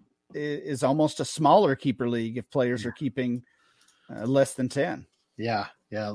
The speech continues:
Speaker 2: it's, yeah. Uh, hopefully you get some of the, w-, one or more of those ideas passed in your league, Dan, and you,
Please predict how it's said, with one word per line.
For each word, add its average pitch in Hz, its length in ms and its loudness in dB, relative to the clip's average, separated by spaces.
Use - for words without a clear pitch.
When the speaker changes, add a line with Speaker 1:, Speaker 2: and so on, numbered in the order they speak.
Speaker 2:
it's, - 760 -8
yeah. 151 400 10
Uh, 160 240 12
hopefully 185 380 10
you 196 100 10
get 180 220 12
some 180 220 6
of 175 80 4
the, - 80 -2
w-, 165 300 -2
one 170 440 8
or 156 120 8
more 147 360 8
of 131 100 6
those 139 260 8
ideas 131 640 6
passed 127 540 4
in 131 100 0
your 123 180 2
league, 123 320 2
Dan, 123 340 2
and 113 180 2
you, 113 120 0